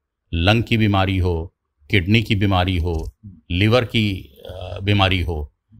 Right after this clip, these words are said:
तो ऐसी बीमारियों से जो लोग ग्रसित हैं, उन्हें इस समय बहुत होशियार रहने की जरूरत है। उनके एंड पे किसी किस्म की लापरवाही बहुत मुश्किल में डाल दे रही है और जानलेवा बन जा रही है।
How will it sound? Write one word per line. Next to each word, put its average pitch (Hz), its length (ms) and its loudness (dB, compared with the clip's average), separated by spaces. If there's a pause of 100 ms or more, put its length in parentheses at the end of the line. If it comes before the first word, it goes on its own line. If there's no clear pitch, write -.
(340)
तो 180 340 2
ऐसी 160 380 2
बीमारियों 139 580 2
से 131 280 -2
जो 110 220 0
लोग 104 300 2
ग्रसित 92 420 0
हैं, 78 260 0 (580)
उन्हें 185 320 4
इस - 160 -4
समय 139 200 2
बहुत 110 240 0
होशियार 85 420 -2
रहने 78 280 -2
की 107 120 -4
जरूरत 73 400 -6 (100)
है। 73 180 -16 (460)
उनके 180 360 4
एंड 143 460 2
पे 156 100 2
किसी 139 320 0
किस्म 110 360 0
की 127 360 -4 (280)
लापरवाही 101 760 2 (320)
बहुत 127 300 2
मुश्किल 107 360 2
में 120 140 0
डाल 113 240 2
दे 113 160 2
रही 120 280 0
है 131 100 0
और 127 240 2
जानलेवा 104 1160 2
बन 87 180 0
जा 82 160 0
रही 80 260 -2
है। 69 280 -6